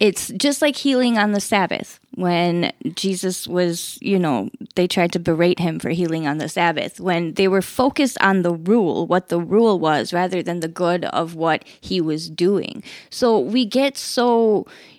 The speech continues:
stuck in, "This is the way it should be," that sometimes we forget why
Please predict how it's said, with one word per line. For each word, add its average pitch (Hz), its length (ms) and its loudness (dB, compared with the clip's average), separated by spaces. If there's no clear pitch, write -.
stuck - 640 0
in, 185 300 2
"This 214 220 2
is 220 120 -2
the 208 100 2
way 202 200 4
it 170 120 0
should 190 380 -2
be," 202 300 0
that 165 200 -2
sometimes 240 500 -2
we 185 120 0
forget 170 880 -2
why 160 760 0